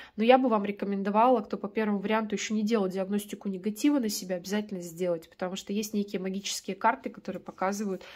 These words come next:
о воздействиях на вас. О, говорю про магические карты, выходит сущность. Да.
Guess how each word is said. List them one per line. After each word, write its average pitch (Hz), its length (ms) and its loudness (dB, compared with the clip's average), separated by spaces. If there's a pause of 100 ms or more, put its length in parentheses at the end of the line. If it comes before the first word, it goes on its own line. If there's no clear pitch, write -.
(200)
о 202 100 0
воздействиях 196 800 -2
на 185 100 -8
вас. 175 520 -10
О, 247 280 6
говорю 214 320 0
про 240 140 -4
магические 214 500 -4
карты, 233 320 0
выходит 208 340 -4
сущность. - 640 -8
Да. 202 340 4